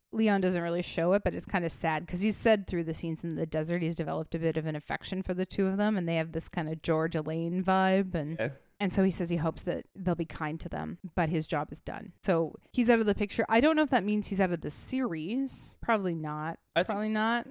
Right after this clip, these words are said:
Speaker 2: I think he has to.
Speaker 1: Yeah, I think so too.
Speaker 2: Although it might be the case, like, with Trenton and Mobley, he doesn't pop up until, like,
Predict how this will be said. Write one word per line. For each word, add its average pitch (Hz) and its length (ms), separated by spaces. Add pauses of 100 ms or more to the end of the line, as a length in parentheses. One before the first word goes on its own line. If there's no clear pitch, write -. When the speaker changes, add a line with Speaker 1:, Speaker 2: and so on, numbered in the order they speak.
(140)
Speaker 2:
I 165 40
think 170 140
he - 80
has - 280
to. - 140
Speaker 1:
Yeah, 160 380
I 147 100
think - 140
so 147 260
too. 165 320
Speaker 2:
Although 127 220
it 135 40
might 139 160
be 143 60
the 131 120
case, 120 320
like, 110 180
with 110 300
Trenton 117 320
and 110 100
Mobley, 107 340
he 117 120
doesn't 104 300
pop 101 220
up 98 200
until, 101 400
like, 101 400